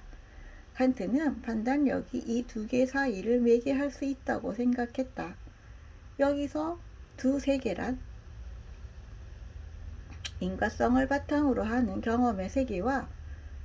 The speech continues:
순수 이성 비판, 자유롭고 책임 능력을 갖는 도덕성의 세계, 즉 실천 이성 비판을 말한다. 인식하는 존재로서의 인간과 행동하는 존재로서의 인간 간의 긴장의 문제를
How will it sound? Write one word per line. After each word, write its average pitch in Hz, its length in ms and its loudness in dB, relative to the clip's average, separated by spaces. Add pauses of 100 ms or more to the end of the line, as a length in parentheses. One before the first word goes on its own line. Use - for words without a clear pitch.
(140)
순수 247 260 2
이성 226 300 0
비판, 214 540 -4 (420)
자유롭고 294 800 6
책임 294 420 -2 (260)
능력을 247 540 4
갖는 240 460 4
도덕성의 226 720 2
세계, - 380 -6 (760)
즉 330 260 -2 (300)
실천 285 420 0
이성 285 360 2
비판을 226 520 -2
말한다. 247 540 2 (880)
인식하는 262 600 6
존재로서의 269 840 2
인간과 233 540 0 (220)
행동하는 277 580 6
존재로서의 247 760 2
인간 247 340 2
간의 233 440 0
긴장의 190 520 -4
문제를 262 580 2